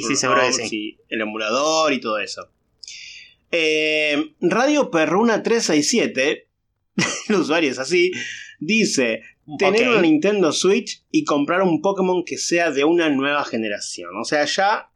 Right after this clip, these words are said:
Speaker 2: para el año que viene, un juego nuevo, co-, para este año, no para el año que viene, <laughs> uy, Dios, cómo cuesta. Para este año, un juego nuevo con una nueva generación. Yo realmente espero que tu deseo <laughs> no se cumpla.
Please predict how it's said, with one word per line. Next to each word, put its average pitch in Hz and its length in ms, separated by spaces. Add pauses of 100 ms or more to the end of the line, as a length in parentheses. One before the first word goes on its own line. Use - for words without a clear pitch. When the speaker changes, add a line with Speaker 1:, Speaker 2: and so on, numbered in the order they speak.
(440)
Speaker 2:
para 117 600
el 139 140
año 156 80
que 156 80
viene, 214 300
un 165 180
juego 170 340
nuevo, 214 440
co-, - 200
para 143 160
este 175 180
año, 139 200
no 135 120
para 139 160
el 156 60
año - 80
que 139 60
viene, 135 200
<laughs> 147 40
uy, 131 240
Dios, 147 440
cómo 127 200
cuesta. 123 300 (360)
Para 175 140
este 196 180
año, 202 360
un 180 120
juego 185 300
nuevo 190 320
con 175 100
una 175 80
nueva 202 160
generación. 196 640 (560)
Yo 165 280
realmente 151 420
espero 131 320
que 117 80
tu 113 140
deseo 127 280
<laughs> 202 60
no 185 80
se - 300
cumpla. 220 520